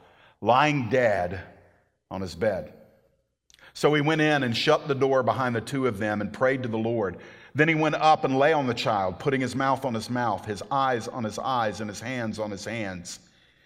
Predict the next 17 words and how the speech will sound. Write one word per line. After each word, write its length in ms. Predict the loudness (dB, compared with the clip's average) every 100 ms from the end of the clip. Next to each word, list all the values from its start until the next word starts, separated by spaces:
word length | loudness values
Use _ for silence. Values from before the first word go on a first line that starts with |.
| -10 -2
And 100 | 0
he 60 |
stretched, 680 | 0 -2 4 4 4 -2 -4
and 160 | -2 2
as 280 | 4 4 2
he 120 | -4
stretched 420 | -2 -2 -2 -2
himself 400 | -4 -2 0 0
upon 400 | -2 0 0 0
him, 540 | -2 -6 -4 -6 -8 -16 -20 _ _ _ _ _ _ _ _ _ _ _ _
the 80 | -10
flesh 320 | 2 2 2
of 80 | -4
the 80 | -6
child 320 | -6 -6 -8
became 400 | -10 -8 -6 -6
warm. 280 | -8 -12